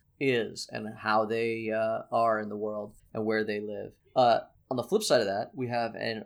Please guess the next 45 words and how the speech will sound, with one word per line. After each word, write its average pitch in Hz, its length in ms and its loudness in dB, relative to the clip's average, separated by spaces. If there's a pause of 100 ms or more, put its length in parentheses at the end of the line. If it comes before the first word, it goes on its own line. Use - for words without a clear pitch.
(120)
older 190 340 4
race, - 320 -8
one 135 140 0
that's 131 120 -2
been 151 140 0
around 160 300 2
but 139 100 -2
not 135 180 -2
seen 240 300 2
yet, 117 320 -2 (180)
that 127 160 0
we've 123 200 -2
invented 113 480 -4
for 120 180 2
our, 139 240 0 (140)
for 131 180 0
our 135 120 0
game 120 320 -4
using 123 560 -2
Simic 120 320 -4
hybrid 107 380 -2
stats. - 800 -8 (320)
Uh, 110 380 4 (380)
tell 180 180 6
us 208 100 2
a 220 40 -2
little 190 140 4
bit 170 140 2
about 147 200 6
this 123 140 -2
race, 113 180 0
Jeff. 113 200 -2
This 170 160 2
one's 196 160 4
definitely 147 320 6
a 127 60 4
brainchild 113 480 0
of 104 60 -8
yours. 98 280 -6
Like, 107 180 -6
you, 123 180 0
you 131 280 2
had 123 240 0
an 110 100 -2
idea 107 520 -6